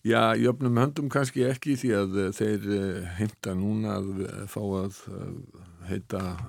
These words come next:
eh, Myanmar og það er breyting sem að herforingjastjórnin tók upp einhvern tímann, eh, fyrr á, á þessari öld að mig minni, nei, það er kannski lengra síðan,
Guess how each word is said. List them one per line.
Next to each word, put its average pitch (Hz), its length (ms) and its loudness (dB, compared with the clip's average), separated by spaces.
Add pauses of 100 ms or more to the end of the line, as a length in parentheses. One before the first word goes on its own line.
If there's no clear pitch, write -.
eh, 69 220 -12
Myanmar 95 560 -2
og 87 100 -6
það 98 360 -2
er 95 80 2
breyting 104 720 -4
sem 95 400 -4
að 90 400 -6
herforingjastjórnin 92 1300 -4
tók 92 320 -4
upp 95 340 -6
einhvern 90 260 -10
tímann, 90 480 -6
eh, 104 140 -10 (760)
fyrr 101 460 2
á, 92 260 2 (220)
á 95 140 -6
þessari 90 680 -2
öld 101 380 -6
að 95 180 -6
mig 95 120 -2
minni, 117 460 0
nei, 127 340 0
það 120 80 2
er 123 40 2
kannski 123 320 -2
lengra 92 260 0
síðan, 78 280 -8